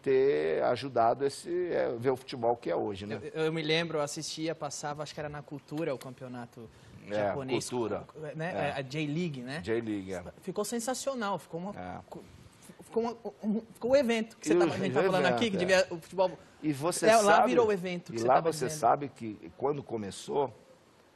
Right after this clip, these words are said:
Speaker 1: os dez, eram dez times profissionais. Os dez presidentes, com o presidente da J-League, eles passaram quinze dias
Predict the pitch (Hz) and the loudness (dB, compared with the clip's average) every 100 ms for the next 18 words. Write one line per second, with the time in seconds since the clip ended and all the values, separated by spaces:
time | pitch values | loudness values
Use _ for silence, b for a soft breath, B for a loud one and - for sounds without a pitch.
0 | _ - 92 85 127 147 117 113 117 104 | _ -12 -12 2 4 4 2 -2 -2 0
1 | 135 - - 127 117 117 120 131 127 101 | 0 0 -8 -8 -8 -10 -10 -8 -4 -4
2 | 87 - _ 123 107 92 131 147 - 117 | -6 -14 _ -12 -10 4 4 4 0 -8
3 | 101 98 120 127 - - 113 131 117 113 | -8 -6 -4 -4 -8 -8 -6 -6 -6 -10
4 | 92 92 95 92 92 92 95 110 143 101 | -10 -10 -10 -10 -12 -10 -10 -6 -8 -8
5 | 90 b b b b - 98 - 113 - | -18 b b b b -14 -14 -2 -2 0
6 | 127 131 113 98 135 151 131 101 120 143 | 4 4 4 -4 -10 -10 -10 -10 -6 -6
7 | - | -8